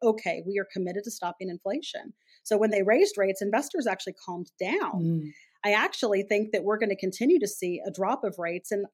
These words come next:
Speaker 1: I don't know that they're gonna raise rates anymore on the federal level either. I think we're starting to get to that point where they might have done enough. So whatever they do at this point, they've been aggressive.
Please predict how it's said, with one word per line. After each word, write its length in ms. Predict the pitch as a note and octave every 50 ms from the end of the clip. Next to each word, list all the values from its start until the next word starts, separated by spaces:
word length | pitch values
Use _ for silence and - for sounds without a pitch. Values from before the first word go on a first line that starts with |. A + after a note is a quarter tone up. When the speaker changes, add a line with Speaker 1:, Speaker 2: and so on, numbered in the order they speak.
| _ B3
Speaker 1:
I 100 | C4+ D#4
don't 240 | F#4 F4+ C#4 C4
know 140 | B3 B3 B3 A3+
that 100 | A3 A3+
they're 140 | A3 G#3
gonna 160 | G3 G3+ G3 F#3
raise 240 | F#3 F#3 F3+ F3+
rates 260 | F#3+ F#3 F#3 F#3 - G3+
anymore 400 | F#3 F3+ F3 F3+ F3 F3 F3 F#3
on 100 | F3 F3
the 80 | F3 -
federal 340 | - F3+ E3+ E3+ E3+ E3+
level 280 | E3+ E3 D#3+ E3 D3+ - D3
either. 260 | F3 E3 E3 E3 E3+
I 60 | F3
think 200 | F3 - B3 B3 A3+
we're 80 | G#3+
starting 340 | G#3+ - B3+ B3+ C4+ C#4 B3+
to 60 | C4
get 120 | A#3 A#3 A#3
to 40 | A3+ G#3+
that 200 | G#3+ G3+ - _
point 280 | G#3+ G3+ G3 - -
where 200 | F#3 F#3 F3+ F3 F3
they 80 | F#3
might 200 | F#3+ F#3 F3+ E3+
have 80 | E3+ E3+
done 160 | F3+ E3 E3+
enough. 320 | E3 E3+ E3 D#3+ E3+ F3 - - _
So 420 | - - G3+ F3+ F3 E3+ F3 F3 - - - - - - _
whatever 380 | _ B3+ B3+ C#4+ F4 F#4 F4 D#4+
they 120 | B3 A3+
do 200 | A3 A3 A3+ G#3+
at 100 | G3+ G3+ G3+
this 160 | G#3 G3+ -
point, 380 | - - G3+ F#3+ F3+ E3 F#3 G3
they've 180 | G#3+ G#3 G#3
been 140 | A3+ A3+ A3+
aggressive. 560 | A#3+ A3 G#3 F3+ F#3 G#3 - - B3+ C4 D#4